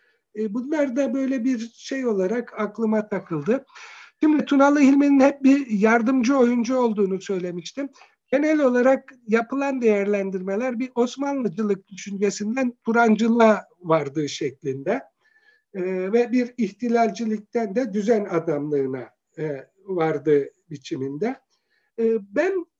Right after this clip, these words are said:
e, buna çok katılamıyorum okuduğum kadarıyla.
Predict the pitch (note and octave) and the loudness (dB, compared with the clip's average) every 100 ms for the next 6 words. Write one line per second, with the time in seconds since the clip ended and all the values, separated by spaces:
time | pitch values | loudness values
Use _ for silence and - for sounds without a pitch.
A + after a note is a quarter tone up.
0 | - A3+ A#3+ A#3+ A#3 A3+ _ - G#3+ C#4 | -4 -4 -4 -6 -8 -10 _ -12 -6 -2
1 | E4+ E4 - _ _ _ _ _ _ _ | -2 -2 -8 _ _ _ _ _ _ _
2 | _ _ _ - C#4+ - C4+ B3+ C4+ C#4+ | _ _ _ -10 -10 -4 -4 -4 -4 -2
3 | B3+ F3+ D#3+ D#3+ F#3 E3 G3 A3 G#3+ G#3+ | 0 0 0 -2 -4 -2 0 2 0 -2
4 | F#3 F3 E3+ D#3+ G3+ | -4 -4 -4 -4 -4